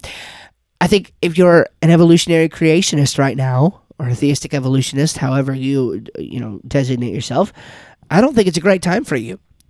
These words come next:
Frankly, uh, I think that you're attached to a sinking ship.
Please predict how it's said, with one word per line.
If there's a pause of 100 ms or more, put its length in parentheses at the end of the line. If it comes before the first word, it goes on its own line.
(160)
Frankly,
uh,
I
think
that
you're
attached
to
a
sinking
ship.